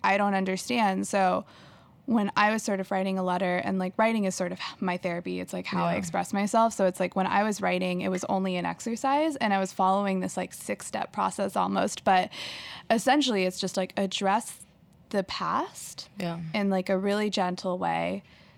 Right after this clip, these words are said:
Speaker 1: Say that you're here for it and you're proud. Don't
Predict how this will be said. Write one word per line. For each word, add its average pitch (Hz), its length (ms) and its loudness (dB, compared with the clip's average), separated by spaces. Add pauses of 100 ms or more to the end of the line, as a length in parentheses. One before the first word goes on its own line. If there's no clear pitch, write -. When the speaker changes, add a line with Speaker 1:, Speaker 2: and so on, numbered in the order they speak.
Speaker 1:
Say 226 540 0
that 240 240 2
you're 190 260 2
here 190 480 -2
for 190 240 0
it 180 320 -2
and 196 180 -2
you're 190 140 -2
proud. 196 720 -4
Don't 208 340 2